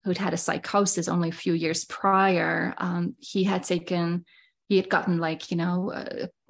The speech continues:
quite, like, heavy meds. And, and I had just, I was pretty traumatized by sort of losing my older sibling, you know, like, not, not being able to connect with him. So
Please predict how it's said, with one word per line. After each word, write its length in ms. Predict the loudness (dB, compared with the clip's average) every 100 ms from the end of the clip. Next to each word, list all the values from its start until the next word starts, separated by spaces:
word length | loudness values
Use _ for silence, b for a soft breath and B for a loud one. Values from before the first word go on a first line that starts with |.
| -6
quite, 400 | 2 2 2 -2
like, 180 | -4
heavy 640 | -4 -2 0 2 0 -6 -12 0
meds. 560 | 2 4 2 0 -2 -2
And, 240 | -2 -4 -4
and 100 | -2
I 140 | -2
had 180 | -2 -2
just, 300 | -4 -4 -6 -6
I 100 | -4
was 160 | -4
pretty 240 | -4 -4 -2
traumatized 720 | 0 2 2 0 -2 -2 -4
by 80 | -6
sort 160 | -4
of 100 | -6
losing 480 | 0 0 0 0 -2
my 140 | -2
older 260 | -2 -4 -4
sibling, 640 | 0 2 2 2 0 0
you 100 | 0
know, 300 | 0 2 2
like, 180 | 0 -2
not, 200 | -6 -6
not 140 | -6 -4
being 180 | -4
able 100 | -4
to 120 | -4 -8
connect 280 | -4 -4
with 160 | -4 -4
him. 140 | -4
So 220 | -2 -2